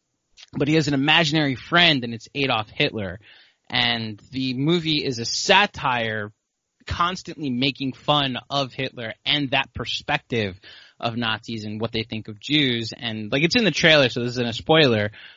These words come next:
but this boy is in the attic one day and he finds a, that his, the wall to the, the attic opens up the door and finds a Jewish girl hiding, uh, from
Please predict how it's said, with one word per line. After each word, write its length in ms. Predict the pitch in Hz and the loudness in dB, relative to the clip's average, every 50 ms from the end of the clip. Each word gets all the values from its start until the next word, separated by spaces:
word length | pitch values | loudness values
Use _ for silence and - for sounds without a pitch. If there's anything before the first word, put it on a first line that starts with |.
| _ _ _ - | _ _ _ 0
but 320 | 123 117 113 110 107 - | 2 4 4 4 0 -2
this 260 | - - 110 113 113 - | -8 -10 -8 -8 -8 -8
boy 640 | - - 156 165 170 156 139 127 123 120 117 117 120 _ _ _ _ _ _ _ _ _ _ _ _ _ _ | -2 2 4 6 6 6 6 4 4 2 0 -4 -10 _ _ _ _ _ _ _ _ _ _ _ _ _ _
is 260 | - 123 120 107 101 107 | -8 -6 -6 -6 -4 -6
in 360 | 113 110 107 107 107 104 98 _ _ _ _ _ | -6 -6 -4 -6 -6 -8 -10 _ _ _ _ _
the 140 | - 107 92 - _ _ _ _ _ _ _ _ - | -10 -10 -10 -10 _ _ _ _ _ _ _ _ 0
attic 340 | 151 160 165 165 165 - - | 2 2 4 2 0 -2 -2
one 240 | 156 165 165 170 | -6 -4 -4 -4
day 340 | 147 160 156 156 160 165 160 156 | -2 -2 0 0 0 0 -2 -2
and 80 | 135 120 | -4 -6
he 240 | 113 107 98 104 104 _ _ - | -8 -10 -10 -12 _ _ _ -16
finds 400 | - - 131 127 127 127 - 110 | -10 -8 -6 -6 -6 -6 -6 -6
a, 200 | 104 104 101 95 - _ _ - 107 - | -8 -8 -8 -10 -12 _ _ -18 -14 -10
that 140 | - 107 101 | -8 -8 -6
his, 220 | 117 110 104 98 98 - | -6 -6 -8 -8 -8 -6
the 80 | 113 | -6
wall 380 | 104 107 123 135 139 143 147 151 | -4 0 2 4 4 4 4 2
to 300 | - - 147 131 131 123 113 _ _ _ _ - | 2 0 -2 0 -2 -2 -6 _ _ _ _ -4
the, 180 | 123 120 117 | -2 -2 0
the 180 | 113 123 123 123 | 2 2 4 4
attic 240 | 123 123 117 113 - - - | 4 4 2 0 -2 -2 0
opens 420 | 143 139 - - 135 123 123 120 | 0 2 2 2 0 0 0 0
up 200 | 131 131 127 - | 2 2 0 0
the 120 | - 101 107 | -2 -8 -4
door 500 | 104 113 151 165 170 175 175 175 170 160 - - - - - - - - _ | 2 4 6 8 8 8 8 6 4 2 -2 -14 -20 -20 -20 -20 -20 -16 _
and 320 | - 143 151 151 143 139 127 | 0 2 2 2 2 0 0
finds 640 | - 156 147 143 143 147 143 139 135 127 123 113 120 - - | 2 2 2 4 4 2 0 0 0 -2 -4 -6 -10 -6 -2
a 260 | 131 127 131 131 127 | 0 2 4 2 2
Jewish 500 | 123 107 127 160 156 147 139 - - - | 0 0 0 2 2 2 0 -2 -4 -2
girl 340 | - 208 214 175 143 143 139 | 0 4 6 6 6 6 6
hiding, 760 | - - - 135 135 139 139 139 139 139 135 135 135 135 - _ _ _ - _ _ _ - | 2 0 0 2 2 2 2 2 2 2 2 0 0 -2 -4 _ _ _ -20 _ _ _ -2
uh, 300 | 123 123 123 123 123 120 123 - | 0 2 2 4 2 0 -2 -4
from 580 | - 139 135 135 135 131 127 127 123 123 120 | -2 0 2 2 2 0 0 -2 -2 -4 -4